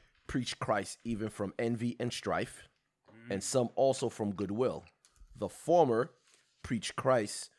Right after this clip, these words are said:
Speaker 1: from selfish ambition, not sincerely, supposing to add affliction to my chains, but the latter out of love, knowing that I am appointed for the defense of the gospel. What then?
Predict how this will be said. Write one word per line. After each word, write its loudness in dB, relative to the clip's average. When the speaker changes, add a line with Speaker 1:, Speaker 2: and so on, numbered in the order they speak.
Speaker 1:
from -4
selfish 0
ambition, -2
not -2
sincerely, -2
supposing 0
to -4
add 0
affliction -4
to -6
my -4
chains, -6
but -2
the -2
latter 4
out 2
of -2
love, -2
knowing 0
that -4
I -2
am -2
appointed -4
for -6
the 0
defense -4
of -6
the -6
gospel. -6
What 0
then? -2